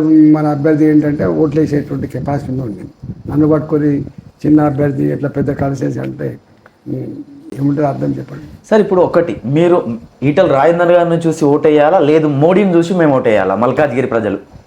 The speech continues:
Speaker 1: మొత్తం వాళ్ళు దేశ రక్షణ, దేశ పురోగతి, దేశంలో ప్రశాంతత,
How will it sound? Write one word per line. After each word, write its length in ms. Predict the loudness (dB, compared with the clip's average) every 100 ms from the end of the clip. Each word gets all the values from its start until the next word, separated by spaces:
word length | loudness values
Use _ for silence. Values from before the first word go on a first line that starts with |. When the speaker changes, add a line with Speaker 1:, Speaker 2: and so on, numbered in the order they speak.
| -14
Speaker 1:
మొత్తం 360 | -12 -8 -2 0
వాళ్ళు 600 | 2 2 2 -2 -6 -12 -16 -20 -18 -20 -20 _ -12
దేశ 340 | -2 0 0
రక్షణ, 600 | -2 -4 -8 -8 -8 -8 -12 _ _ _ _ _ _ _ _ _ _ -8
దేశ 280 | -6 -6 -8 -14 -20 _ _
పురోగతి, 520 | -2 2 2 -2 -8 -20 -20 _ _ _ _ _ _ _ _ -6
దేశంలో 500 | -2 0 2 2 2
ప్రశాంతత, 600 | -2 -6 -6 -6 -10 -16